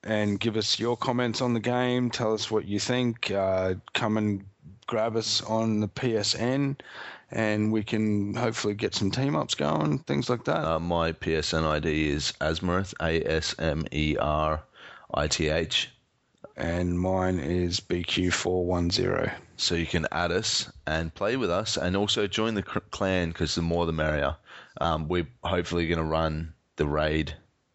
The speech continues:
Speaker 2: soonish. Once we've
Speaker 1: Mm.
Speaker 2: got six people who are level twenty-six, I think we're pretty close. You better
Speaker 1: Yeah.
Speaker 2: be playing some catch up, bro.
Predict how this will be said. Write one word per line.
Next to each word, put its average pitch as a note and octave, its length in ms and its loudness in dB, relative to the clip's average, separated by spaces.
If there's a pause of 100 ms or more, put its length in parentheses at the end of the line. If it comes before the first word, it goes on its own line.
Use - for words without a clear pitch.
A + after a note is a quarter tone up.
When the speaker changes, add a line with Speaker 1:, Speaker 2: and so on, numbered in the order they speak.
(1080)
Speaker 2:
soonish. F2+ 720 2 (420)
Once B2 180 2
we've A2+ 100 0
Speaker 1:
Mm. F2 80 0
Speaker 2:
got E2 140 0
six - 280 0
people E2 360 0
who D#2+ 100 4
are D#2+ 40 2
level D#2+ 220 2
twenty-six, D#2 560 0
I G2+ 60 0
think C#3 160 0
we're D3 100 0 (140)
pretty G2 180 0
close. G2 500 0 (500)
You - 100 0
better C3+ 240 2
Speaker 1:
Yeah. F#2+ 100 0
Speaker 2:
be D#2 60 -2 (120)
playing E2 260 0
some D2+ 220 -2
catch - 320 -2
up, D#2 220 -2
bro. G#2 300 -2